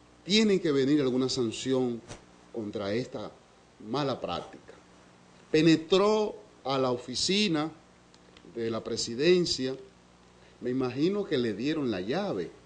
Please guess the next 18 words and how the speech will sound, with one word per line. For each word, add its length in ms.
alguien 500
le 220
dio 420
la 100
llave 420
para 300
él 80
entrar 380
allí. 360
Y 140
desde 300
allí, 420
él 560
suspendió 1160
una 240
convocatoria 1000
a 40
sesión 680